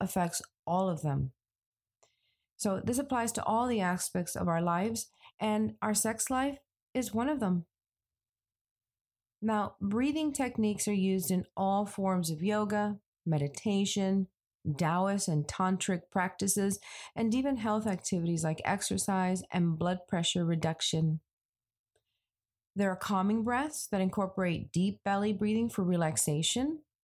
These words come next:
and there are charging breaths for increasing focus. Basically, there's a breath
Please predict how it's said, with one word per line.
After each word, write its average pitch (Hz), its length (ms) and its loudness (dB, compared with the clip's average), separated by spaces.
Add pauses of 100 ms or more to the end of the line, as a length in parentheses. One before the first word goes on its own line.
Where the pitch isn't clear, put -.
(440)
and 185 160 2
there 180 100 2
are 165 100 0
charging 214 560 0
breaths 208 360 -2
for - 300 -4
increasing 226 720 0
focus. - 720 -4
Basically, 370 500 0
there's 311 200 2
a 240 60 2
breath 220 380 -2